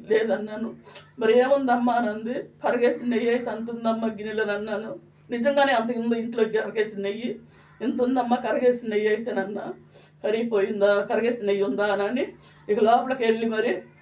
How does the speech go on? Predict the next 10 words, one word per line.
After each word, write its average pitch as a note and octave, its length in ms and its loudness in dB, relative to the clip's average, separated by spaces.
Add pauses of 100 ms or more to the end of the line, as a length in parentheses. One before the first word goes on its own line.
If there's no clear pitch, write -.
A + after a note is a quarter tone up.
(320)
పెద్ద G3 220 0
రొట్టె A3 280 2
తీసుకుని A#3 400 -2
వచ్చి G#3 340 -4
అట్ట - 180 -2
ఆకాశం A3+ 500 4
వైపు A3 480 6 (380)
ప్రార్థన G#3+ 320 4
చేసి A3+ 460 4
"నాకు G3 540 2